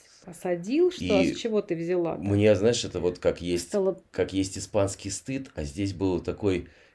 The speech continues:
Speaker 2: испанс-, испанская боль,
Speaker 1: Боль,
Speaker 2: что
Speaker 1: да,
Speaker 2: ли.
Speaker 1: вот, наверное,
Speaker 2: Потому
Speaker 1: да.
Speaker 2: что я вдруг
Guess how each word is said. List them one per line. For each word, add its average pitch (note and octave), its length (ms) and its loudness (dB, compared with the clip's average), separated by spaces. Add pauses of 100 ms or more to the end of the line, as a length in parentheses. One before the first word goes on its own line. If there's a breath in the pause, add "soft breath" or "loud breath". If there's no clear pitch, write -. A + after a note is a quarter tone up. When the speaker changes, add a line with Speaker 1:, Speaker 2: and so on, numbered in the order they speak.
Speaker 2:
испанс-, G#2 640 2 (220)
испанская G2+ 800 0
боль, A2+ 300 8
Speaker 1:
Боль, - 40 0
Speaker 2:
что F#3+ 380 10
Speaker 1:
да, F#3+ 120 12
Speaker 2:
ли. E3+ 80 12
Speaker 1:
вот, - 120 -2
наверное, F#3+ 420 2
Speaker 2:
Потому G#2+ 200 8
Speaker 1:
да. A2 40 8
Speaker 2:
что A2 200 2
я G#2+ 160 6
вдруг A#2+ 340 0